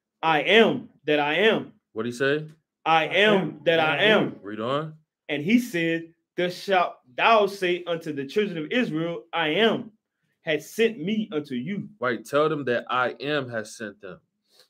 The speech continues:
Speaker 2: Right. Which is saying what? He's delivering this message, saying, "What is the Most High's name?" He said, "I am,"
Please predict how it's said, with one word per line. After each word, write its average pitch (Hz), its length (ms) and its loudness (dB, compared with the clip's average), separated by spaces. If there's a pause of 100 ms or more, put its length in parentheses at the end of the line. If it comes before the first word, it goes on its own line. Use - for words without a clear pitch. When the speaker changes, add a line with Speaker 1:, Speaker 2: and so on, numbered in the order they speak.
Speaker 2:
Right. 117 220 0 (420)
Which 120 180 -6
is 110 200 -12
saying 120 260 -6
what? 123 220 -2
He's 120 140 -12
delivering 120 520 -4
this 110 180 -8
message, 113 460 -6 (360)
saying, 104 280 -8
"What 123 140 0
is 127 100 0
the 110 80 -4
Most 113 320 -6
High's 104 240 -4
name?" 120 260 -8
He 107 100 -18
said, 98 300 -6
"I 101 180 -2
am," 120 340 -4